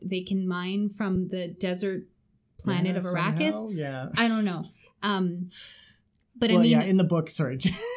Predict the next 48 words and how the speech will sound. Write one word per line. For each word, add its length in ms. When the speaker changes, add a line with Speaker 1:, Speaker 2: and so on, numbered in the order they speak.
Speaker 1:
Yeah. 200
Speaker 2:
to 60
nerd 200
it 100
up 120
a 60
little, 240
Speaker 1:
<laughs> 140
Speaker 2:
in 60
the 80
book, 240
there's 220
all 140
sorts 340
of, 100
like, 300
uh, 220
illegal 320
spice 260
trade 260
going 180
on 120
too. 140
Speaker 1:
Of 100
Speaker 2:
So 120
the 80
Speaker 1:
course, 80
Speaker 2:
Fremen 200
Speaker 1:
yeah. 60
Speaker 2:
would 200
be 60
able 80
to 60
sell 260
for 100
whatever 220
parts 240
they 80
need, 240
just 200
to 60
Speaker 1:
Yeah. 60
Speaker 2:
fill 160
in. 180
Speaker 1:
Yeah. 200
Speaker 2:
Sorry, 140
go 120
on. 100